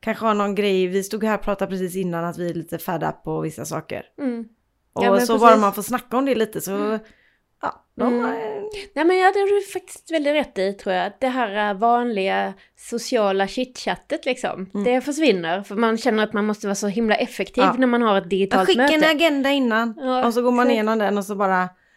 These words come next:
Speaker 1: "Ja, nu bestämmer vi att vi ses, hörs igen, nej, nej, nej." Eller så bestämmer vi att vi kör, eller så,
Speaker 2: Mm.
Speaker 1: va, va. Mm.
Speaker 2: Mm.
Speaker 1: Men det blir inte det här, och jag tror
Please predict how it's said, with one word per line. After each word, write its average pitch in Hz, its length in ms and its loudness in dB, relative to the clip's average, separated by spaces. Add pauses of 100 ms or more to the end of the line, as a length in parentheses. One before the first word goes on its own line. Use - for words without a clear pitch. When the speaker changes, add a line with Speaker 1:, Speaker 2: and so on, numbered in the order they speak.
(180)
Speaker 1:
"Ja, 262 160 4
nu 262 160 0
bestämmer 240 420 0
vi 208 180 0
att 208 160 -4
vi 208 80 0
ses, 185 420 -4
hörs 190 300 -4
igen, 175 260 -4
nej, 175 160 -6
nej, 170 120 -4
nej." 165 200 -6
Eller 165 140 -6
så - 120 -14
bestämmer 170 320 -6
vi 156 60 -6
att - 140 -10
vi 160 40 -10
kör, 156 280 -4
eller 151 160 -6
så, 156 260 -8
Speaker 2:
Mm. 160 180 -8
Speaker 1:
va, - 80 -12 (100)
va. - 160 -12 (180)
Mm. 139 120 -10 (160)
Speaker 2:
Mm. 233 240 -8
Speaker 1:
Men 208 100 -4
det 220 60 0
blir 240 140 2
inte 240 200 -2
det 240 60 0
här, 202 280 0 (320)
och 208 100 -6
jag 277 500 -4
tror 196 720 -8